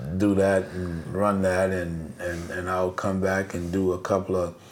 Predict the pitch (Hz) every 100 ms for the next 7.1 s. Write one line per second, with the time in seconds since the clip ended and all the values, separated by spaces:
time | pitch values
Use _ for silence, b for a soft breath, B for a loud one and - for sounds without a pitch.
0 | B B B B B 101 95 90 85 85
1 | - 98 92 87 87 107 107 92 98 92
2 | 87 65 62 - 95 95 92 95 92 92
3 | 92 87 95 98 95 92 85 82 101 92
4 | 90 90 98 95 95 - 90 85 73 -
5 | - 92 85 80 B B B B B 98
6 | 87 92 87 92 90 95 90 90 90 87